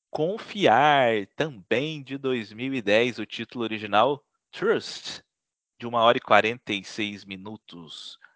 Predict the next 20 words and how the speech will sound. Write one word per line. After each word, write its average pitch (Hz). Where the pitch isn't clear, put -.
É -
um 165
drama, 190
é 208
um 170
filme 123
policial, 147
também 110
pode 101
ser -
um 101
suspense, -
talvez, 95
com 196
direção 220
dele, 143
veja 139
só, -
David 214
Schwimmer, 156